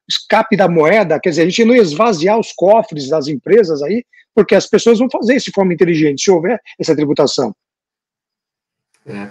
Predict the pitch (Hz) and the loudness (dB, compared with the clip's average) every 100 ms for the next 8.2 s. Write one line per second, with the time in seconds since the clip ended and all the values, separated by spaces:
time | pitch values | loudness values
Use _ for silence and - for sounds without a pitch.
0 | - 104 98 98 98 101 - - _ _ | -16 -14 -12 -10 -10 -8 -8 -12 _ _
1 | - - - 110 123 - 135 104 95 110 | -20 -16 -10 -8 -8 -6 -4 -2 -2 -2
2 | 135 131 160 185 208 - - - - 92 | -4 -6 -8 -10 -12 -10 -10 -8 -10 -10
3 | - 98 107 - - _ - 131 113 101 | -12 -10 -10 -10 -16 _ -12 -8 -6 -8
4 | 101 - 107 104 95 - 113 113 - _ | -10 -14 -8 -6 -6 -4 -4 -4 -6 _
5 | _ _ _ - 98 104 101 107 101 110 | _ _ _ -12 -4 -2 -2 -2 -2 -2
6 | 135 135 - 180 170 127 - 139 127 101 | -2 -4 -4 -8 -6 -12 -6 -2 -2 -2
7 | 110 117 - - 143 - - 98 90 92 | -4 -6 -10 -6 -6 -6 -10 -8 -6 -8
8 | 85 - | -10 -12